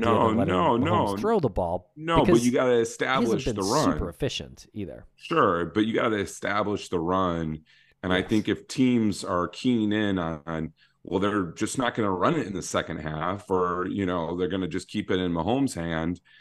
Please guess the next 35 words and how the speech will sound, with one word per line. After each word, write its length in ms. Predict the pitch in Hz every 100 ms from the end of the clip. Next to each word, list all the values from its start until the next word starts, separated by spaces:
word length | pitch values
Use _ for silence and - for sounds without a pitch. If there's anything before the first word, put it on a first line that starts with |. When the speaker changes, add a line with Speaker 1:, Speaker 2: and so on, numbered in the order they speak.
| - _ -
Speaker 1:
they 100 | 107
can 160 | 127
take 260 | 107 120 123
away 380 | 120 110 110 104
the 220 | - 104
main 360 | 98 98 101 95
weapon, 500 | 104 - 82 87 90
which 180 | 90 101
is 120 | 87
Kelce, 460 | - 107 113 95
or 60 | 92
at 60 | 95
least 260 | 98 95
try 380 | - 107 113 151
to. 520 | 151 98 78 80 85 - - - - -
And 200 | 104 104
then, 400 | 107 107 107 123
you 140 | 135
know, 400 | 110 98 104 - -
Rashee 400 | 131 131 131 143
Rice 380 | 120 95 101 117
has 140 | 104 98
had 180 | 95
a 40 | 87
good 180 | 85 90
year. 420 | 82 82 90 113 _ _
Speaker 2:
Yeah, 140 | 120
he's 120 | 139 120
been 160 | 143
good. 80 | 110
Speaker 1:
Relatively. 600 | 82 87 - 92 90 95
Yeah, 200 | 110 110
he's 140 | 101
been 180 | 92 98
solid. 480 | - 85 85 87 92